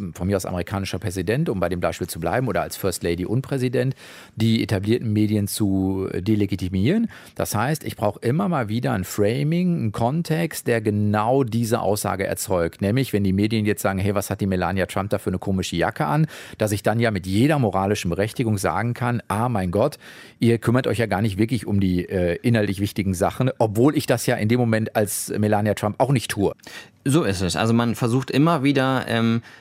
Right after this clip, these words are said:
Speaker 2: <laughs> selbst Beweise zu kreieren, ähm, so konstruiert sie auch sein mögen, wie in diesem Fall, oder so inszeniert sie auch mein,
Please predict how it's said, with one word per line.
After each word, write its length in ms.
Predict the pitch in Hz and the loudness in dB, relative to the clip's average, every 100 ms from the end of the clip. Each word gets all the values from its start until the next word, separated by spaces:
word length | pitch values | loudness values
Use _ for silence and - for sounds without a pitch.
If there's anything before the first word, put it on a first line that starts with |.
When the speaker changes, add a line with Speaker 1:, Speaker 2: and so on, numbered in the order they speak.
| - _ - | -20 _ -12
Speaker 2:
<laughs> 420 | - - - - | -6 -6 -8 -4
selbst 440 | 107 117 - - | 0 0 0 -2
Beweise 640 | 135 120 104 101 143 135 104 | 0 2 2 0 0 0 0
zu 220 | - 104 | 0 -2
kreieren, 760 | - 113 113 131 98 117 156 - | 0 0 4 4 4 2 0 0
ähm, 320 | 110 104 104 | 0 2 2
so 440 | 110 104 104 104 98 - | 0 2 4 4 2 -2
konstruiert 580 | - 139 - 113 123 135 | -2 0 0 0 0 2
sie 140 | 113 | 0
auch 160 | 98 107 | 0 0
sein 360 | 104 95 143 | -2 0 2
mögen, 420 | 107 92 95 120 107 | 4 4 4 4 4
wie 60 | |
in 100 | 95 | 4
diesem 240 | 110 117 87 | 4 2 0
Fall, 200 | 95 98 | -2 0
oder 120 | 95 | 0
so 120 | 90 | 0
inszeniert 680 | 123 196 - - 95 90 - | 2 2 2 2 2 2 0
sie 120 | 92 | -4
auch 140 | 87 | -4
mein, 380 | 95 87 90 95 | -2 -2 -2 -4